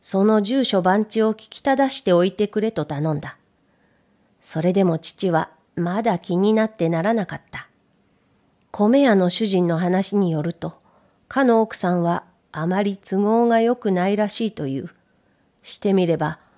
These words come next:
うずめてある宝を一日も早く取り出したいと思っているに相違ない。片門前は二丁であるが、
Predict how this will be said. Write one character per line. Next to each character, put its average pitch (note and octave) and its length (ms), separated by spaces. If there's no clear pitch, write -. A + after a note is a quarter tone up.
う A3 120
ず A#3+ 140
め B3 140
て A#3+ 120
あ A3+ 100
る F#3+ 120
宝 F#3+ 440
を F3+ 100
一 F#3+ 240
日 C4+ 280
も G#3 140
早 G#3 240
く - 100
取 F#3 260
り G#3+ 40
出 A3+ 140
し - 120
た A3+ 120
い A3 80
と A3 120
思 G#3+ 160
っ A3+ 80
て F3 100
い D#3 100
る F3 120
に D#3+ 140
相 D#3 280
違 F3+ 80
な F3 180
い。 - 80
片 - 300
門 B3 240
前 E3+ 160
は D#3 120
二 G3+ 180
丁 F3 220
で D3+ 120
あ D3+ 100
る D3+ 140
が、 C#3+ 200